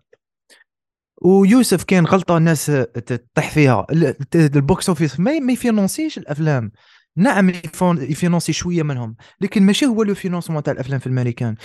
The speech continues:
لي زانفستيسور و، و هما، هما ال-، هما ال-، الممولين تاع الأفلام.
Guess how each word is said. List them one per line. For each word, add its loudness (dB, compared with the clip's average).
لي 4
زانفستيسور 0
و، 0
و 2
هما، 0
هما 0
ال-، -4
هما 0
ال-، -4
الممولين 4
تاع -6
الأفلام. -8